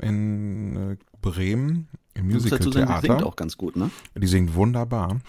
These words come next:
Speaker 1: Da hat sie ein Konzert gegeben dort im Musical-Theater und mit einem Überraschungsgast, der auch gesungen hat, und zwar Reinhold Beckmann. <laughs> Wirklich, der kam auch noch irgendwo
Speaker 2: Ah,
Speaker 1: aus
Speaker 2: ja.
Speaker 1: der, dann haben die zusammen You're the One, They're the One gesungen. Wunderbar,
Speaker 2: <laughs>
Speaker 1: wunderbar. Ich hab sie dann nachher interviewt, Backstage, da kam der Beckmann auch.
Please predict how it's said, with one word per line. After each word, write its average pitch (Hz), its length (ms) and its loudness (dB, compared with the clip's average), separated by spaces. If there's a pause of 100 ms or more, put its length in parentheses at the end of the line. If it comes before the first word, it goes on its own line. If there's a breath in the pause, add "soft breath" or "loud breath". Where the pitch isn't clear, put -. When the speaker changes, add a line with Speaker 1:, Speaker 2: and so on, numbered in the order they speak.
(220 loud breath)
Speaker 1:
Da 110 60 0
hat 110 80 2
sie - 60 -2
ein 110 80 -2
Konzert 98 340 -2
gegeben 117 360 -2
dort 117 160 -2
im 127 120 -2
Musical-Theater 123 880 -2
und 113 200 2
mit 117 200 2
einem 135 160 2
Überraschungsgast, 120 720 4
der - 80 4
auch 165 180 6
gesungen 92 340 4
hat, 104 120 -2
und 107 100 -2
zwar 107 380 2 (340 loud breath)
Reinhold 131 300 8
Beckmann. 85 580 4
<laughs> 135 1120 2
Wirklich, 127 300 6
der 107 80 8
kam 127 180 2
auch 98 80 2
noch 147 180 4
irgendwo 92 200 2
Speaker 2:
Ah, - 60 0
Speaker 1:
aus 98 120 2
Speaker 2:
ja. 95 120 6
Speaker 1:
der, 101 100 4
dann 104 80 4
haben 135 80 4
die 131 80 2
zusammen 117 280 2
You're 123 100 6
the 120 80 6
One, 131 240 4
They're 131 60 6
the 127 60 4
One 135 200 4
gesungen. 85 480 0
Wunderbar, 147 500 6 (100)
Speaker 2:
<laughs> - 100 -20
Speaker 1:
wunderbar. 131 460 2
Ich 101 100 2
hab 117 100 4
sie 131 100 2
dann 123 140 2
nachher 123 220 0
interviewt, 117 400 -2
Backstage, 127 360 -4
da 110 80 -2
kam 113 180 -4
der 104 80 0
Beckmann 110 320 0
auch. 135 280 2